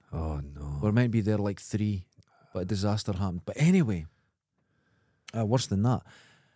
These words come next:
Speaker 2: we went to this restaurant, and it was all the gamers of the YouTube.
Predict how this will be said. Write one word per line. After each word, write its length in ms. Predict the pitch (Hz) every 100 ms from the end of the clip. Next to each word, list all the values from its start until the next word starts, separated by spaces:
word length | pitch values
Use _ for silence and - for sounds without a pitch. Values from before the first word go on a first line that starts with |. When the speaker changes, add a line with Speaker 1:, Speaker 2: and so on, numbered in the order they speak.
| _ _
Speaker 2:
we 80 | 131
went 240 | 180 202
to 80 | 160
this 240 | 147 127
restaurant, 540 | 127 143 147 - 104 92
and 120 | - 123
it 80 |
was 140 | 127 113
all 320 | - 175 196
the 140 | 165
gamers 540 | 139 147 160 151 123 104
of 360 | 127 117 107 -
the 60 |
YouTube. 520 | 117 123 139 - 92